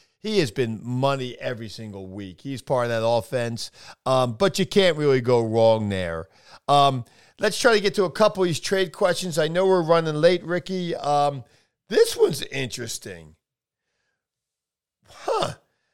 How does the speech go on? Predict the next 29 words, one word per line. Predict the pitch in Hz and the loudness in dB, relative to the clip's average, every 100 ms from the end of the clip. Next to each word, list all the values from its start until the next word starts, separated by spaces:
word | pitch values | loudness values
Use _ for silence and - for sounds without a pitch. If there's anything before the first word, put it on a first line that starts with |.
| _ _ _ | _ _ _
Carrie | - 131 262 302 247 | -6 0 2 2 2
wants | 175 165 147 | 2 2 0
to | - 156 | -6 -6
know | 151 160 151 135 127 - | -2 0 0 0 -2 -8
she, | 117 - - 196 226 254 | -10 -8 -6 -6 -6 -6
if | 214 165 | -6 -6
she | - - 202 | -6 -6 -6
should, | 190 - 170 | -4 -4 -6
she, | 127 - 202 | -8 -8 -8
if | 175 - | -8 -8
she | 202 | -8
should | 175 160 | -8 -8
trade | - 190 175 135 98 | -4 -2 -2 -4 0
Derrick | 160 196 208 | 2 2 0
Henry | 139 170 175 139 123 113 _ _ - | -6 -4 -2 -2 -4 -6 _ _ -10
for | 135 | -8
Jonathan | 107 143 151 156 - 135 | 0 2 2 0 -4 -10
Taylor. | - 139 135 117 87 - _ _ _ _ - | -8 -4 -2 -2 -6 -14 _ _ _ _ -6
Oh, | 160 143 | -2 0
my | 98 90 80 - | -2 -14 _ -10
God. | 120 117 95 73 _ | -6 -4 -6 -12 _
I'd | 131 127 | -10 -8
do | 117 135 | -4 0
that | 123 | 0
in | 104 | -2
two | - 151 | -8 -6
seconds. | 107 - 127 - 95 - - - _ _ _ | -6 -6 -6 -8 -18 -16 -18 -20 _ _ _
Your | 151 | -16
thoughts? | 151 131 107 98 - - | -14 -12 -12 -14 -20 -20